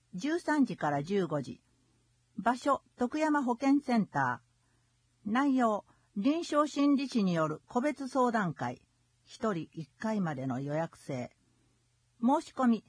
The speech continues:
八月二十九日月曜日までに、住所、氏名、電話番号を、電話で健康づくり推進課、電話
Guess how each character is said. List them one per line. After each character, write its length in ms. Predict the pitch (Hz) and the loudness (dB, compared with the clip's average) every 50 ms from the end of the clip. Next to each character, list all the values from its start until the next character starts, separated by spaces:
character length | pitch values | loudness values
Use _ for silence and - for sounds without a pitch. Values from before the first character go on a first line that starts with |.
| _ _ _ _ _ | _ _ _ _ _
八 280 | - - 254 247 320 | -6 -4 -4 -2 0
月 260 | 311 330 320 - 302 285 | 0 0 0 0 2 2
二 160 | 294 294 262 | 2 2 2
十 220 | 240 214 208 196 | 2 0 0 0
九 100 | - 208 | 0 0
日 320 | 208 208 196 - - 180 175 | 0 0 0 -2 -4 -6 -2
月 300 | 175 208 220 - 277 294 | -2 -2 -2 -2 -2 0
曜 180 | 302 285 240 | 2 2 2
日 140 | 214 196 170 | 2 0 -2
ま 120 | 160 156 | -2 -2
で 140 | 139 147 147 | -2 -2 -2
に、 140 | 147 143 - - _ _ _ _ _ _ _ - | -2 -4 -4 -10 _ _ _ _ _ _ _ -12
住 260 | 233 - 320 320 285 | -6 -4 -2 -2 -2
所、 280 | - - 175 143 - - _ | -2 -2 -4 -6 -6 -8 _
氏 240 | - - - 285 285 | -16 -4 2 4 4
名、 300 | 262 214 175 160 143 - - | 4 4 4 0 -4 -6 -4
電 220 | 190 233 269 285 | 0 2 4 6
話 140 | 277 277 269 | 6 4 4
番 240 | 247 254 247 240 220 | 2 4 4 4 4
号 340 | 185 170 156 151 151 147 147 | 2 2 0 2 0 0 -2
を、 120 | - - _ _ _ _ _ _ _ _ | -2 -6 _ _ _ _ _ _ _ _
電 320 | - 185 240 277 294 294 285 | -2 0 2 4 6 6 6
話 120 | 277 269 | 6 4
で 220 | 233 247 240 - - _ | 2 0 -2 -2 -6 _
健 160 | - 262 294 | -2 0 0
康 300 | 320 311 - 302 294 285 | 0 0 0 0 0 0
づ 80 | 247 262 | 0 -2
く 120 | - 269 | -2 -2
り 100 | 254 254 | 0 0
推 280 | 254 - - 233 233 233 | 0 0 0 0 0 0
進 300 | - - 214 214 208 202 | -2 -2 -2 -2 -2 -2
課、 240 | - 208 196 - - _ _ _ _ _ _ _ | -2 -2 -4 -4 -4 _ _ _ _ _ _ _
電 300 | - 180 220 240 247 240 | -4 0 2 4 6 6
話 220 | 233 226 214 208 | 4 4 2 -2